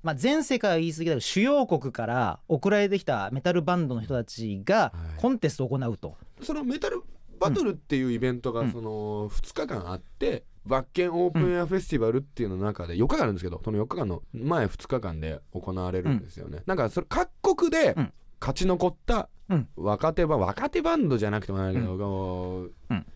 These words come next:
Speaker 2: メジャーじゃないバンドが、
Speaker 1: <laughs> いやいや、言い過ぎですけどね。二千
Speaker 2: まあ、
Speaker 1: で、二千十八年
Speaker 2: に
Speaker 1: に出られて。
Speaker 2: 出ました。
Speaker 1: で、これが結構、まあ、これ、謙遜抜きでエポックメイキングな出来事でしょ？日本のバンドとしては。
Speaker 2: そうですね。
Speaker 1: ね。
Speaker 2: 一応、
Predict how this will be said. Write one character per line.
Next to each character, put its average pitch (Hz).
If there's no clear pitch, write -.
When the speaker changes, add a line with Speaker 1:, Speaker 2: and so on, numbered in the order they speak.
Speaker 2:
メ 135
ジ 208
ャ 233
ー 220
じ 208
ゃ 208
な 214
い 131
バ 196
ン 180
ド 165
が、 151
Speaker 1:
<laughs> 220
い 175
や 208
い 196
や、 185
言 190
い 196
過 190
ぎ 160
で 170
す -
け 113
ど 85
ね。 113
二 180
千 214
Speaker 2:
ま 131
あ、 90
Speaker 1:
で、 226
二 175
千 180
十 156
八 175
年 98
Speaker 2:
に 107
Speaker 1:
に 180
出 160
ら 160
れ 139
て。 -
Speaker 2:
出 -
ま 85
し 139
た。 -
Speaker 1:
で、 196
こ -
れ 285
が 277
結 285
構、 131
ま 180
あ、 135
こ 185
れ、 185
謙 262
遜 262
抜 254
き 165
で 127
エ 175
ポ 254
ッ 240
ク 247
メ 262
イ 247
キ 214
ン 165
グ 139
な 123
出 139
来 -
事 208
で 107
し -
ょ？ 92
日 120
本 143
の 135
バ 123
ン -
ド 123
と 117
し -
て 113
は。 -
Speaker 2:
そ 202
う -
で 156
す -
ね。 113
Speaker 1:
ね。 170
Speaker 2:
一 -
応、 440